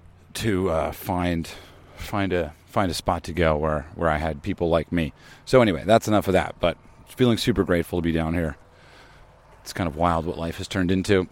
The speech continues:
And, uh, thanks for listening to the podcast and coming along for the journey.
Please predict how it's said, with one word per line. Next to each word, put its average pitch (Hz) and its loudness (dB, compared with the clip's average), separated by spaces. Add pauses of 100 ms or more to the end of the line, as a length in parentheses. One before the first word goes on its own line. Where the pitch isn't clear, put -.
(1700)
And, 80 -6
uh, 73 -6 (1300)
thanks - -6
for 143 -2
listening 131 0
to 113 0
the - -6
podcast 113 -2
and 104 -2
coming 110 0
along 110 0
for 110 -6
the 92 -6
journey. 98 -2